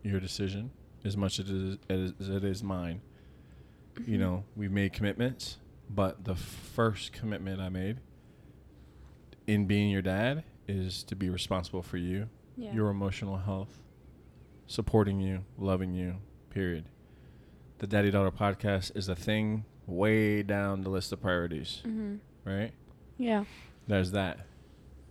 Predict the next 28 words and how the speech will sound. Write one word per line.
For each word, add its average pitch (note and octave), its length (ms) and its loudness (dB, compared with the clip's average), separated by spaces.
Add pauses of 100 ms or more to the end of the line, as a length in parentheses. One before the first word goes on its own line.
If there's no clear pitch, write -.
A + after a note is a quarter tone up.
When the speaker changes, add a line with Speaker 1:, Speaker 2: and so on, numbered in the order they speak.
(140)
Speaker 1:
Two, G2 360 8 (800)
we F#2 80 -4
should F2+ 180 -4
have F2+ 80 2
recorded E2+ 380 -2
yesterday. B2 400 -4 (500)
<laughs> - 0 - (720)
but G#2+ 540 4 (380)
<laughs> A#3 380 -4
we, C#3 80 8
we A#2 100 6
were A#2+ 140 8
just, G#2 240 0
like, F#2+ 140 2 (220)
bouncing G#2+ 460 8
off F#2 220 0
walls. F#2 560 2
I - 40 2
think A#2 220 0
Wednesdays B2 460 2
we A2+ 140 0
were G#2 60 -2
just - 380 -2 (200)
bouncing A2+ 340 -2
off A2+ 160 -2
lo-, A#2+ 260 0
walls B2+ 240 2
together. F2+ 400 -2